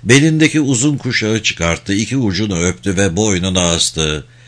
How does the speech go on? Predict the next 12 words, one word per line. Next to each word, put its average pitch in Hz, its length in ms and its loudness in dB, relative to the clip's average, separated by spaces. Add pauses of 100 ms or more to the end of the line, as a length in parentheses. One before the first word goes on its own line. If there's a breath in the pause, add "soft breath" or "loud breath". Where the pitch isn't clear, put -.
(320 loud breath)
Gözlerinden 151 800 4
kaba 143 340 2
İrlandalı 117 720 0
yüzüne 87 440 0
yaşlar 110 560 0
boşanırken 92 640 0
hızlı 117 420 0
hızlı 131 380 0
ve 127 160 -2
ısrarla 104 640 0
dua 92 280 2
ediyordu. 85 680 0